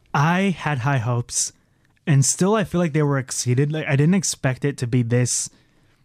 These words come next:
both stylistically and from the, the writing. It was so complex. Like, you really, like, you mentioned this earlier, but this movie really emphasizes how dark of a place you have to be to be Batman.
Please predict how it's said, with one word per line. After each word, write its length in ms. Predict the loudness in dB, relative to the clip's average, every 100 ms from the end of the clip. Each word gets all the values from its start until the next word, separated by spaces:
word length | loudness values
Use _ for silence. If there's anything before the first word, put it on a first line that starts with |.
| _ 0
both 160 | 0
stylistically 880 | 0 -2 -2 0 0 -2 0 2 2
and 160 | 2 0
from 220 | 2 0
the, 300 | 2 0 -2 -2
the 140 | 0
writing. 420 | 2 2 2 2
It 60 | 0
was 160 | -2 0
so 180 | 0
complex. 720 | 0 0 -2 0 -2 -2 -2 -2
Like, 120 | 0
you 100 | 2
really, 400 | 2 2 2 -2 -10 _ _ _ _
like, 100 | -2 2
you 160 | 4 4
mentioned 320 | 2 2 2
this 140 | 0
earlier, 340 | 0 2 2 0
but 140 | 0
this 200 | 0 2
movie 220 | 2 2
really 340 | 2 2 2 0
emphasizes 640 | 0 0 0 2 0 -2
how 280 | -2 -2 -2 -8 -8 0
dark 300 | 0 0 -2
of 100 | -4
a 80 |
place 380 | -4 -2 0 2
you 60 | 0
have 120 | 0
to 100 | -2
be 380 | -2 0 0 0 -4 _ _ _
to 100 | -4
be 280 | 0 2 2
Batman. 680 | 4 0 0 -2 -4 -6